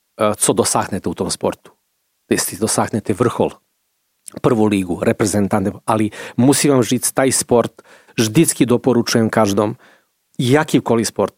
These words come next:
U tom sportu se zaučíte, naučíte se taj základ, který potom bude život, a to je přesnost, disciplína, zodpovědnost. Ale nejdůležitější je ta nějaká důvěra. Já jsem se i z sféry sporta,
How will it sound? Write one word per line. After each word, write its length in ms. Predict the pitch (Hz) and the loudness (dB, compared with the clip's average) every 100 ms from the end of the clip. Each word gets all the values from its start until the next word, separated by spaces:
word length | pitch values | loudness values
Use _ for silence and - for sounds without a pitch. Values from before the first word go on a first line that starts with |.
| - | -8
U 120 | 117 | -4
tom 200 | - 151 | 2 2
sportu 340 | - 131 - | 2 0 0
se 180 | 127 - | -2 0
zaučíte, 540 | 104 123 123 120 - 107 | 2 2 2 -2 -2 0
naučíte 480 | 104 110 - - | 0 -2 -2 -4
se 160 | 110 107 | -4 -4
taj 220 | - 104 | -2 -2
základ, 540 | 92 104 113 - 110 _ - | 0 0 0 -2 -4 _ -10
který 260 | - 101 | -4 -2
potom 360 | 92 113 - 101 | 0 -2 0 -2
bude 220 | 101 101 | 0 -2
život, 320 | 90 - 90 | -2 -4 -6
a 60 | 87 | -6
to 140 | - | -4
je 140 | 82 80 _ _ _ - | -4 -6 _ _ _ -8
přesnost, 640 | - 127 - 107 95 - _ _ _ _ - | -2 -2 -2 -4 -6 -8 _ _ _ _ -8
disciplína, 760 | 107 110 - 107 - 98 80 76 _ _ _ _ | -2 -2 -2 -4 -2 -2 -2 -8 _ _ _ _
zodpovědnost. 840 | 107 98 113 - 95 85 80 - - _ _ _ _ - | -2 0 0 0 -2 -4 -8 -16 -18 _ _ _ _ -4
Ale 160 | 113 | 0
nejdůležitější 840 | 110 120 156 143 123 110 110 - 117 | 2 2 2 2 2 0 0 -2 -2
je 160 | 110 104 - - | -2 -4 -12 -4
ta 120 | 98 | -2
nějaká 340 | 98 104 - | 0 -2 -2
důvěra. 400 | 98 98 90 85 - _ _ _ - | -4 -4 -4 -8 -12 _ _ _ -2
Já 160 | 123 131 | 0 2
jsem 180 | 156 | 0
se 200 | 135 151 131 _ - | 2 0 -2 _ -4
i 120 | 120 | -2
z 80 | - | 0
sféry 300 | - 131 135 | 2 2 2
sporta, 520 | - 117 - 123 | 0 -2 0 -2